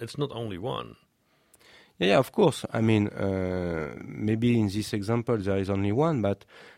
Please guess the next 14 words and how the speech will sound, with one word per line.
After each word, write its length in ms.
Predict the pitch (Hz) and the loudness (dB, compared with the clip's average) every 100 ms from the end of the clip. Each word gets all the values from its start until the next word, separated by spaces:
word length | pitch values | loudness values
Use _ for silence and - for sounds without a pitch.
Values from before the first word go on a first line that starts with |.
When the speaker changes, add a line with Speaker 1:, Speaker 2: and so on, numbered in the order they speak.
| - | -2
Speaker 2:
you 80 | 117 | 4
may 140 | 120 | 8
have 220 | 117 110 | 8 8
several. 480 | - - 117 117 110 - | 4 0 4 4 4 2
Uh, 120 | 127 - - 170 _ - - - - - - _ _ _ _ _ _ | -2 -2 -12 -20 _ -20 -20 -20 -20 -20 -20 _ _ _ _ _ _
yeah, 160 | 156 120 | 8 10
I, 140 | 135 | 8
I, 220 | 139 143 139 | 8 4 4
I 40 | |
see 160 | 123 156 | 2 4
what 220 | 147 - | 6 8
you 60 | 143 | 8
mean. 300 | 131 113 135 | 8 8 6
Which, 340 | 151 - - | 6 4 -2